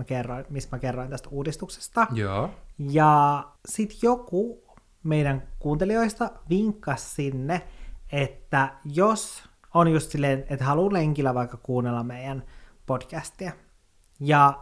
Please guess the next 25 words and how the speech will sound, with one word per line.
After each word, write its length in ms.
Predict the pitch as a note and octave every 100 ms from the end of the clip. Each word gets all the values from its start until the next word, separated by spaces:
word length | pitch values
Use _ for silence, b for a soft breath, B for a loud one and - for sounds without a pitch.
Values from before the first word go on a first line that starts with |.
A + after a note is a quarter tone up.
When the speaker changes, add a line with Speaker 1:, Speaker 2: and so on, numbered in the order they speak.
| -
Speaker 1:
sitten, 760 | - D#3 D3 - - C#3 C3+ C#3+ _
koska 240 | D#3+ -
sä 160 | D3 D#3
et 120 | D3
voi 100 | D#3
laittaa 420 | D3+ D#3 D3+ C#3
YouTubea 680 | C3+ C#3+ C3+ B2+ B2 B2+ B2+
vaan 240 | B2+ B2+
silleen 420 | A#2 B2 B2 B2 B2
taustalle 560 | C3 B2+ - E3 F3 -
pyörimään, 560 | E3+ F3 F#3 F3+ F3+ E3 _ _ b b b b b
niin 520 | - D3+ D#3 D3+ D3 D#3 -
hän 380 | - F#3 G3 F3 -
jakoi 480 | E3 E3 D#3+ C3 C3+
sinne 240 | C#3 C#3 C3+
tällaisen 440 | D3 C#3+ C3 C#3
vinkin, 560 | E3 F3 C3 D#3 F#3 F3+ B B B
että 240 | C3+ -
jos 420 | D3+ F#3+ G#3 - - - - -
sulla 360 | - D#3 C#3+
on 160 | B2+ B2+ - C3
iPhone 440 | C3+ - G#3+ A#3 A3 - -
ja 60 | C#3+
sä 60 |
käytät 420 | C#3+ D3 C#3 C#3